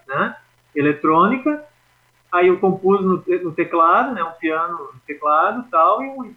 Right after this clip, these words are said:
baixo e uma cama só de teclado também, é bem simples, né?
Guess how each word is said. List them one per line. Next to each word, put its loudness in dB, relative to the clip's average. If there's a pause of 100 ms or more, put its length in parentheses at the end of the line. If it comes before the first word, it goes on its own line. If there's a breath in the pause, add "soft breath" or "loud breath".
(120)
baixo 2
e -4
uma -4
cama 0
só -4
de -14
teclado -4
também, -12
é -10
bem -6
simples, -10
né? -20